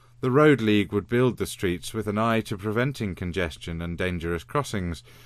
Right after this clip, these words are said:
The Automobile Club would have its officers directing traffic and calling people's attention to the observance of necessary rules,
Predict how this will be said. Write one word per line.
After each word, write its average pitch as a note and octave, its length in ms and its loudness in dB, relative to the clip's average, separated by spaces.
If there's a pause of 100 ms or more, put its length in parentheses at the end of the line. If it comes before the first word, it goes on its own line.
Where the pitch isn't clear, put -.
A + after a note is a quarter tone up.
(220)
The B2+ 120 2
Automobile B2 640 4
Club G2 280 0
would F#2 120 -2
have F#2+ 240 -2
its G2 160 -4
officers G#2+ 460 -2
directing F#2 580 -2
traffic C3 420 -2
and F2 160 -6
calling G2 320 0
people's F#2+ 380 -6
attention B2 560 -6 (400)
to C#3 120 -2
the C3 160 2
observance A#2 680 0
of E2+ 100 -8
necessary F2 600 -4
rules, A2 480 2